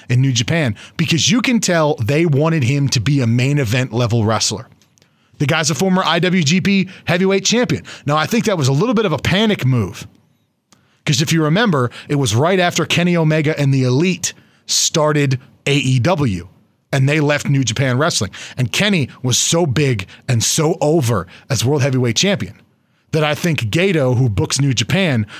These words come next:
he just wanted to get the title on another gaijin, as they call him. Now, what is a gaijin? That is a non-Japanese wrestler in Japan. And I think he just wanted another gaijin world champion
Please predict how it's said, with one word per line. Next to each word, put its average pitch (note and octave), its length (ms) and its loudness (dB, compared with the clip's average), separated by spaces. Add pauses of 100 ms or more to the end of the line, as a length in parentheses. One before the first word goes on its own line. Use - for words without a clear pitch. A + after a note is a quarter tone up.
he F#3+ 220 0
just F#3 200 -2
wanted D3+ 240 0
to B2 80 2
get C#3 160 -4
the - 60 -4
title D3+ 420 0 (240)
on C#3+ 160 0
another C3 380 2
gaijin, B2 840 0
as A2 160 -2
they A2 120 0
call G#2+ 280 -4
him. - 100 -16 (240)
Now, B2 80 0
what D#3+ 140 2
is D3 120 0
a C#3 60 0
gaijin? A#2+ 560 0
That A#2 160 0
is A#2+ 120 0
a B2 120 2
non-Japanese A#2 880 2
wrestler G#2+ 300 -2
in G2 100 -2
Japan. F#2+ 380 -4 (400)
And B2+ 120 -2
I D3+ 100 0
think F3+ 220 0
he D#3+ 120 2
just D#3+ 180 0
wanted D#3 260 0
another C#3 320 0
gaijin C3+ 500 0
world B2+ 240 0
champion B2 440 -4